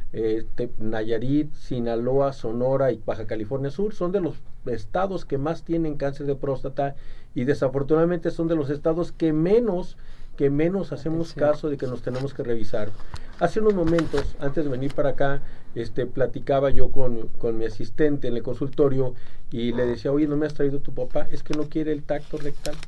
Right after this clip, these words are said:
Speaker 1: O sea, seguimos teniendo ese tabú de que no queremos el tacto rectal.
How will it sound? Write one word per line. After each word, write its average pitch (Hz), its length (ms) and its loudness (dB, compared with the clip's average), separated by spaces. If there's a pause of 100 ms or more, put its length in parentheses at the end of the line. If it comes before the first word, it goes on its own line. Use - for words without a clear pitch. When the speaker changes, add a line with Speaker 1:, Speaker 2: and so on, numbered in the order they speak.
(160)
Speaker 1:
O - 40 0
sea, 139 180 0
seguimos 151 380 -2
teniendo 143 440 -2
ese 143 340 -4
tabú 143 640 -2 (280)
de 120 120 -4
que 127 120 -2
no 139 120 0
queremos 139 340 -4
el 113 80 -6
tacto 123 260 -4
rectal. 110 440 -4